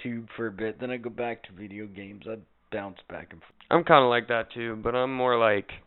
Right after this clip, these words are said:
Speaker 2: hardcore about it. As soon as I find a show, I'm on that show. As soon as that show's done, I'm back to video games, but it takes a while for me to find a show that I actually like.
Speaker 1: Well, that's it. I just happened to run into a series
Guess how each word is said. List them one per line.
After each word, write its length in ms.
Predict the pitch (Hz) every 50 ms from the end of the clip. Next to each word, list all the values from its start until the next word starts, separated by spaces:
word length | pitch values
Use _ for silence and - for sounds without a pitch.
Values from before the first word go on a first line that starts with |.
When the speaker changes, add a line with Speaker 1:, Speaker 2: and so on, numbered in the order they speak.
| - _ _ - -
Speaker 2:
hardcore 540 | 117 117 113 107 - - 110 110 113 113
about 260 | 113 113 117 117 117 117
it. 140 | 113 104
As 80 | - - - _ _ - - -
soon 180 | 135 135 135 131
as 80 | 123
I 80 | 131 127 - -
find 240 | 123 127 120 117 113
a 60 | 104
show, 400 | - - 117 107 110 113 113 110
I'm 220 | 101 104 101 95 - - -
on 200 | - 98 101 101
that 160 | 98 98 - - -
show. 280 | - - - - - - _ _ _ _ _
As 60 | - -
soon 200 | 147 156 160 147
as 80 | 151 147
that 80 | 135 -
show's 280 | 156 156 135 127 110 107
done, 280 | 123 127 135 151 151
I'm 140 | 147 147 151
back 260 | 143 151 156 156 - -
to 60 | 123
video 360 | 120 123 123 131 120 110 110
games, 340 | 104 104 104 107 117 - - -
but 100 | - 113
it 120 | 117 113 -
takes 200 | 156 156 135 113
a 120 | 113 110
while 400 | 107 110 113 113 110 110 107 101
for 160 | - 104 104
me 80 | 104 101
to 80 | 101 98
find 260 | - 113 107 98 98
a 60 | 101 - -
show 200 | - 110 107 104
that 120 | 101 101 98
I 140 | 101 101 104
actually 260 | 104 - - 117 110
like. 460 | 104 107 101 98 - - - - - - _ _ -
Speaker 1:
Well, 140 | 190 196 190 170
that's 280 | 190 180 175 - - 175
it. 160 | 175 180 160
I 160 | 160 170 185
just 280 | 170 180 175 165 - -
happened 460 | 160 143 143 143 - 147 147 135 127
to 80 | 127
run 260 | 123 131 135 127 123 127
into 500 | 131 143 135 - - 135 127 123 123 117
a 60 | 107 - - -
series 400 | 135 131 131 131 135 139 135